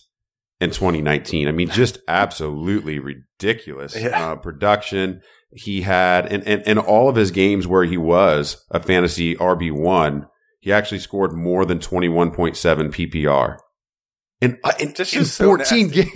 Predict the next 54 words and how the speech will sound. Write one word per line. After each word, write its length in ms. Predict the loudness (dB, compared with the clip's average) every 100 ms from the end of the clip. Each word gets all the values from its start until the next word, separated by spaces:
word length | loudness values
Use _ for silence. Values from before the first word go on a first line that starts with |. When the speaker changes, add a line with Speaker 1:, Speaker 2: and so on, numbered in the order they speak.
| 0
Speaker 1:
games. 300 | -2 -2 -6
Speaker 2:
<laughs> 280 | -4 -4
Speaker 1:
Yeah, 160 | 2 4
it 200 | 4 4
really, 200 | 4 2 -2 0
it 80 |
really 220 | 2 6 6
is 160 | 4
so 120 | 2
nasty. 540 | 2 2 2 0 -2 0
And, 240 | 0 0 -2
and 280 | -2 -2 0
I'm 180 | 0
just 120 | 0 0
gonna 120 | 2
move 240 | 2 2
on 280 | 4 4 2
because, 560 | 0 2 2 2 0 -8 -18 _ _
um, 240 | 0 0 2
I 40 |
don't 120 | 0
think 120 | -2
we 140 | 0 0
need 60 |
to 80 | 0
justify 580 | 0 0 0 -2 0 2
that 200 | 2 0
ranking 220 | -2 -2
anymore. 320 | -4 0 0
But 240 | 2 0 -4 _
I 100 | -2
do, 320 | 0 2 0 -2 -20 _ -6
I, 120 | -4 0
I 80 | 0
will 200 | 0 0
say 280 | 2 2
I 140 | 2 2
have 320 | 4 2 -2 _ -8
Christian 300 | -6 -2 -2
McCaffrey 580 | 0 2 2 0 -4 -2
in 100 | -4
a 60 |
tier 360 | -4 -2 0 0
unto 260 | -2 -2 -4
himself. 580 | -4 0 2 2 -2 -2
You 60 |
know, 60 | 0
he's 180 | 2 0
a, 40 |
he's 220 | -2 -2 -2
a 60 |
slight 440 | -4 0 0 0 -6
tier 320 | -4 0 0
above 540 | 2 2 4 4 0